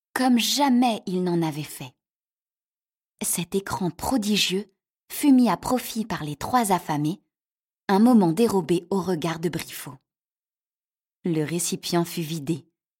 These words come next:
nettoyé, séché en un clin d'œil. Les trois larrons, le ventre plein, le sourire aux lèvres, s'enfuirent à la recherche d'un coin favorable à leur digestion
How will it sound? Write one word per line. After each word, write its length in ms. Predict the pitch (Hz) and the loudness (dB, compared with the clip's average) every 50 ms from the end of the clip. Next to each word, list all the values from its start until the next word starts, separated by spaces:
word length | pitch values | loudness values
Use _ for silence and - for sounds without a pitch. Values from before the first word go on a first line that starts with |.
| _ - | _ -2
nettoyé, 840 | 175 180 190 208 220 226 226 226 202 190 175 165 143 156 147 _ _ _ _ _ _ _ _ _ _ - | 0 2 4 4 4 2 0 0 0 0 0 -2 -4 -8 -12 _ _ _ _ _ _ _ _ _ _ -8
séché 720 | - - - - 269 214 - - - - 202 196 - _ _ _ _ _ _ - | -6 -4 -2 -2 0 0 0 -2 -2 -2 -4 -6 -8 _ _ _ _ _ _ -4
en 220 | - 165 160 170 | -2 0 0 0
un 80 | 175 170 | 0 -2
clin 180 | 170 - 156 147 | -4 -6 -6 -6
d'œil. 380 | 143 151 147 139 131 131 135 _ _ _ _ _ _ _ _ _ _ _ _ _ _ _ _ _ _ _ _ _ _ _ _ _ _ - | -6 -6 -8 -10 -10 -14 -16 _ _ _ _ _ _ _ _ _ _ _ _ _ _ _ _ _ _ _ _ _ _ _ _ _ _ -2
Les 140 | 170 170 | 0 0
trois 240 | 160 - - 226 214 | 0 0 2 2 4
larrons, 320 | 202 175 160 - - 175 208 _ _ _ _ _ _ _ _ _ _ _ _ _ - | 4 2 0 0 -2 -4 -4 _ _ _ _ _ _ _ _ _ _ _ _ _ -2
le 140 | 202 165 160 | 0 0 2
ventre 360 | 147 214 220 220 - - 185 | 4 4 2 2 2 -4 -6
plein, 380 | - - - 156 160 160 175 175 | -6 -4 -2 0 2 2 4 2
le 120 | 156 151 | 2 0
sourire 500 | 147 - - - 220 202 226 220 202 - | 0 -2 -2 0 0 2 2 2 2 2
aux 80 | 160 151 | 0 0
lèvres, 300 | 147 160 175 175 170 - _ _ _ _ _ _ _ _ - | 0 0 0 -2 -4 -12 _ _ _ _ _ _ _ _ -4
s'enfuirent 640 | - - 247 233 226 - - - 190 180 - - - | 0 4 4 4 2 2 -2 -2 -2 -4 -4 -4 -2
à 80 | - 170 | 0 0
la 80 | 165 160 | 0 0
recherche 460 | 156 180 170 - - 185 170 139 - | 0 0 -2 0 0 0 0 0 0
d'un 120 | 165 151 | -2 -2
coin 180 | 143 - 170 160 | 0 -2 -4 -4
favorable 600 | - - 196 185 165 160 165 156 180 180 156 165 | -2 0 -2 -2 0 0 2 4 4 4 4 2
à 40 | 151 | 2
leur 180 | 147 147 139 | 2 2 0
digestion 540 | 147 156 160 143 156 139 - - - 156 139 | 0 -4 -2 -2 -2 -4 -4 -4 -4 -6 -6